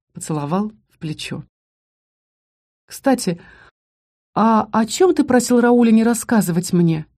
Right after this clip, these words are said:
ворчливо поинтересовалась я. "Что произошло между тобой и Каролиной, когда вы наведались в её имение?" "О, ты всё-таки слышала", нахмурившись, протянул Элден.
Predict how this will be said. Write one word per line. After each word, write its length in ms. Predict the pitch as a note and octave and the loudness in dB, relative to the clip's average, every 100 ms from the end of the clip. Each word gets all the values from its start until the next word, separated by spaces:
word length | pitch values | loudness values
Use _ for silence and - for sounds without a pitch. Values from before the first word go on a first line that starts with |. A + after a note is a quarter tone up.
| _ _ _ _ | _ _ _ _
ворчливо 500 | E3+ F#3+ F#3+ G3 F3 | -2 -2 0 0 0
поинтересовалась 800 | E3 F3 E3+ F3 - E3+ E3 D#3+ | 2 0 2 0 0 -2 -2 -4
я. 200 | D#3+ E3 - - - | -6 -8 -10 -20 -20
"Что 260 | - - G4 | -16 -2 0
произошло 520 | F#4+ E4 F4+ - F#4 | 4 4 2 4 4
между 240 | A#3+ G3 | 6 4
тобой 320 | A3 A3+ A3 G3+ | 0 2 2 2
и 40 | |
Каролиной, 460 | G#3 G#3+ C4 D4+ A#3 | 2 2 4 4 4
когда 460 | G#3 F#3+ G3+ G3 - - - | 2 0 2 0 -4 -20 -10
вы 220 | G3 B3+ | 0 4
наведались 580 | G#3+ A3 B3 G3 F#3+ F#3 | 6 4 4 4 2 0
в 60 | |
её 280 | F#3+ A3 G#3+ | 0 2 4
имение?" 540 | G3 G3+ E3 D3+ C#3+ _ _ _ _ _ | 4 4 2 -2 -6 _ _ _ _ _
"О, 460 | D#3+ F3 F3 E3+ E3 | -2 2 2 2 0
ты 120 | E3 | -4
всё-таки 360 | - F#3 F#3 | -4 -4 -4
слышала", 680 | F#3 - A3+ A3 - C3+ C3+ - _ _ _ _ - | -4 -2 -2 -2 -4 -6 -8 -14 _ _ _ _ -4
нахмурившись, 640 | E3+ E3+ F3 E3+ E3 E3+ | -4 -2 0 -2 -2 -8
протянул 460 | - D#3+ - E3 D#3+ | -8 -8 -2 -2 -2
Элден. 400 | F3 D3+ C#3 C3+ | -2 -4 -4 -10